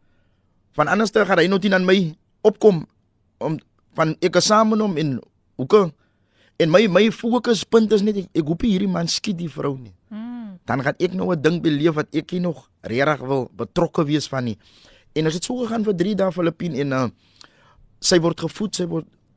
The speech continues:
Speaker 1: enige drank aangegee, wat ewe sy wil hê en so, en sy word mooi na gekyk. En, uh, dag drie w-, release hy toe vir haar met haar vervoer, nadat ons amper vyftig duisend uit haar uit gekry het. En, en, en dit is waar, waar, waar die driveway hijack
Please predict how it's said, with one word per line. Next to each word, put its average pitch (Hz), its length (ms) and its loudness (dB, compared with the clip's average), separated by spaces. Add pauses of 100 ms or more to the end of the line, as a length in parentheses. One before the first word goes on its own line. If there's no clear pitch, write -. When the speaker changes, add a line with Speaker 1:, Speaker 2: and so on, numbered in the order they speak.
(640)
Speaker 1:
enige 185 480 2 (180)
drank 160 360 0
aangegee, 185 500 -2
wat 175 120 0
ewe 180 180 0
sy 180 160 -2
wil 170 120 0
hê 139 180 0
en 180 100 -2
so, 185 280 -2 (320)
en - 80 -4
sy 147 140 0
word 139 160 -2
mooi 151 240 4
na 190 140 0
gekyk. 175 340 -2 (560)
En, 135 140 0
uh, 110 180 0 (760)
dag 156 220 4
drie 170 280 2
w-, 139 100 -8 (400)
release 143 440 2
hy 175 60 2
toe 165 120 -2
vir 160 100 -2
haar 160 80 2
met 143 140 -2
haar 160 120 0
vervoer, 151 500 -4 (240)
nadat 139 280 -2
ons 151 220 -4
amper 160 260 -2
vyftig 160 380 -2
duisend 143 340 -2 (100)
uit 147 180 -6
haar 147 80 0
uit 143 120 -4
gekry 156 320 -2
het. - 120 -6 (960)
En, 131 140 -2
en, 139 160 -2
en 139 160 -2
dit 165 180 2
is 185 140 0
waar, 165 200 0
waar, 147 180 -6
waar 143 120 -4
die 147 100 -4
driveway 151 520 -4
hijack 151 240 -6